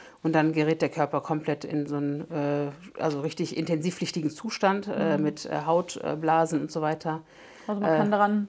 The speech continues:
Speaker 2: versterben.
Speaker 1: versterben, genau.
Speaker 2: Genau.
Speaker 1: Aber heutzutage auch da,
Speaker 2: Wenn
Speaker 1: also
Speaker 2: man da
Speaker 1: die,
Speaker 2: aufdrückt,
Speaker 1: genau, die
Speaker 2: glaub ich.
Speaker 1: Rückholfäden sind, also man sagt ja mal, wenn man den Tampon benutzt, sollte man immer den Rückholfaden prüfen. Ähm, und wenn ich jetzt so Mädchen-Sprechstunde habe und, äh,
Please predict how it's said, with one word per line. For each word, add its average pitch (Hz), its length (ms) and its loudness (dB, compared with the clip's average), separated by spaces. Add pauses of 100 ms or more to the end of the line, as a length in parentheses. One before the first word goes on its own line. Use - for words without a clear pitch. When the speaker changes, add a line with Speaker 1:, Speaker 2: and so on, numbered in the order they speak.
Speaker 2:
versterben. - 360 2
Speaker 1:
versterben, 190 580 8
genau. 156 260 4
Speaker 2:
Genau. 196 220 -2 (460)
Speaker 1:
Aber 160 240 6
heutzutage 170 840 2
auch 160 220 0
da, 170 460 6
Speaker 2:
Wenn - 60 -6
Speaker 1:
also 202 160 2
Speaker 2:
man 196 100 4
da 185 100 2
Speaker 1:
die, - 60 -2
Speaker 2:
aufdrückt, 165 300 -4
Speaker 1:
genau, 139 360 2
die - 60 -4
Speaker 2:
glaub 170 100 0
ich. 165 60 0
Speaker 1:
Rückholfäden 180 760 4
sind, 165 180 -2
also 151 280 0
man 143 520 0
sagt 156 220 -2
ja 170 80 4
mal, 151 160 2
wenn 147 80 0
man 151 100 2
den 147 140 0
Tampon 175 360 -2
benutzt, 160 320 0
sollte 156 200 0
man 156 100 0
immer 147 140 0
den 143 140 0
Rückholfaden 175 640 0
prüfen. 175 480 -2 (560)
Ähm, 151 340 6
und 151 160 -2
wenn 151 140 4
ich 151 100 -2
jetzt 156 140 -2
so 160 80 -2
Mädchen-Sprechstunde 160 960 0
habe 151 400 4 (580)
und, 156 360 0
äh, 143 280 2